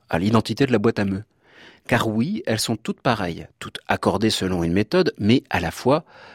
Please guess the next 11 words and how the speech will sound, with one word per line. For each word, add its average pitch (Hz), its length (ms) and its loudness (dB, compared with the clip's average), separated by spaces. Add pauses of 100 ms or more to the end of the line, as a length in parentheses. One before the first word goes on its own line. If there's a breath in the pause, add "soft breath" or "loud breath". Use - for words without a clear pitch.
chaque - 320 0
boîte 120 220 0
à 85 80 -4
meux 95 180 0
réagit 104 480 -2
différemment 120 760 2
à 110 40 4
la 98 120 2
pression - 380 2
du 120 120 0
soufflet 123 480 -2